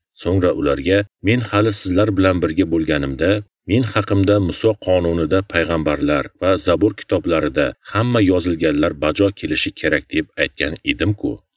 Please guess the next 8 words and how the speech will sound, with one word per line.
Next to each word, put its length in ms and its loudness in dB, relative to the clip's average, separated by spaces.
Mana, 240 2
shu 240 2
bo'lib 320 0
o'tganlarga 800 -2
to'g'ri 340 -4
keladi", 460 -2
dedi. 240 -10
Keyin 340 -2